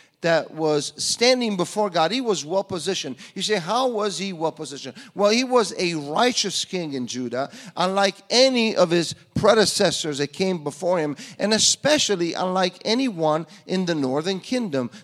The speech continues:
The northern kingdom was known for their wickedness, and I'll say a little bit more in a minute. But in Second Chronicles seventeen, three to six, it gives us a little bit of a recap about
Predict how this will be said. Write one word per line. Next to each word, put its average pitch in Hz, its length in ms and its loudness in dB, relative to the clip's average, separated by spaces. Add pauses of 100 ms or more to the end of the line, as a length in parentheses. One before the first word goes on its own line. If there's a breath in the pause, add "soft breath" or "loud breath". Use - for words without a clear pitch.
The 160 80 -2
northern 196 420 0
kingdom 180 460 -2
was 147 240 -4
known 180 420 0 (160 loud breath)
for 160 220 -2
their 147 180 2
wickedness, 135 720 -2
and 139 100 -2
I'll 156 320 2
say 165 200 -4 (200 loud breath)
a 123 60 -6
little 156 220 -2
bit 147 120 -2
more 139 380 -2 (260 loud breath)
in 131 140 -4
a 127 60 0
minute. 131 420 0 (160 loud breath)
But 175 140 0
in 196 100 0
Second 240 360 2
Chronicles 170 500 2
seventeen, 180 640 -2
three 170 240 -2
to 139 80 0
six, - 420 -4 (260 loud breath)
it 175 220 -2
gives 240 300 0
us 170 120 -2
a 170 60 -2
little 214 240 -4
bit 170 160 -2
of 147 80 -4
a 139 80 -2
recap 151 640 -4
about 139 440 -2